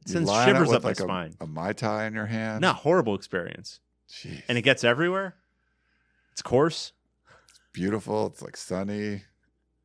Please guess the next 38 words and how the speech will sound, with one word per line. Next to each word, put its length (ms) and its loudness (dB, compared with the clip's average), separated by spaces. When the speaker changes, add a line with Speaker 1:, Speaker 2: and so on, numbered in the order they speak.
Speaker 1:
A 40 -10
lot 140 -2
of 80 -10
scenery. 680 -2
Speaker 2:
No, 260 6
it's 100 -2
horrible. 400 0
Speaker 1:
All 80 -8
right. 140 0
Speaker 2:
It's 100 0
horrible. 300 6
And 140 0
then 100 2
the 100 4
water 360 4
that 80 -4
you 100 0
go 260 4
in 300 -2
is 240 -2
salty. 520 0
Who 100 0
wants 220 2
that? 80 2
Speaker 1:
Yes. 260 -12
Speaker 2:
Go 100 2
find 220 6
a 20 4
Speaker 1:
Warm. 100 2
Speaker 2:
lake 340 -2
or 140 6
a 40 8
pool. 460 -2
<laughs> 140 0
Speaker 1:
Oh, 300 10
David. 200 -4
Hawaii, 420 6
man. 340 -6